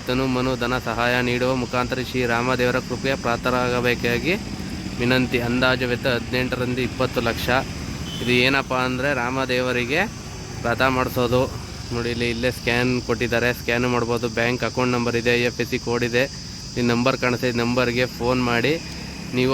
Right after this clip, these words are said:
ಅವ್ರಿಗೆ ಬೇಕಿದ್ರೆ ದುಡ್ಡನ್ನ ಹಾಕ್ಬೋದು. ಈಗ ಐನೋರು ಏನ್ ಹೇಳಿದ್ರು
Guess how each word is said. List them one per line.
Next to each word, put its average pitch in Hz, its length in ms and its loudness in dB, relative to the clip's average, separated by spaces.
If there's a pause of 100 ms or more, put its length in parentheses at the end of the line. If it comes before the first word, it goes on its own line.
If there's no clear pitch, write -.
(100)
ಅವ್ರಿಗೆ 127 320 2
ಬೇಕಿದ್ರೆ 120 420 0 (320)
ದುಡ್ಡನ್ನ 120 400 0
ಹಾಕ್ಬೋದು. 120 500 2 (3500)
ಈಗ 123 80 -4 (160)
ಐನೋರು 127 360 -2 (140)
ಏನ್ 127 180 -4
ಹೇಳಿದ್ರು 120 320 -2